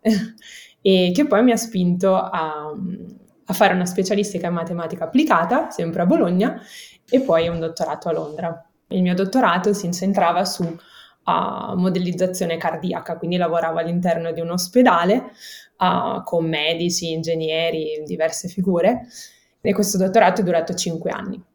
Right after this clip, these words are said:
Alla fine del dottorato, ah, anzi durante il dottorato, rendendomi conto, avevo un po' la sensazione di sentirmi stretta, uh, perché la ricerca, diciamo che è un mondo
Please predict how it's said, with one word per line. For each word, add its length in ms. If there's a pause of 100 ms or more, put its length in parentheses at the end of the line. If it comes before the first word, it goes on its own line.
Alla 240
fine 240
del 160
dottorato, 920
ah, 180
anzi 420
durante 480
il 100
dottorato, 800
rendendomi 640
conto, 580 (480)
avevo 220
un 80
po' 80
la 80
sensazione 720
di 120
sentirmi 960
stretta, 840 (440)
uh, 480
perché 340
la 120
ricerca, 480
diciamo 340
che 80
è 40
un 80
mondo 640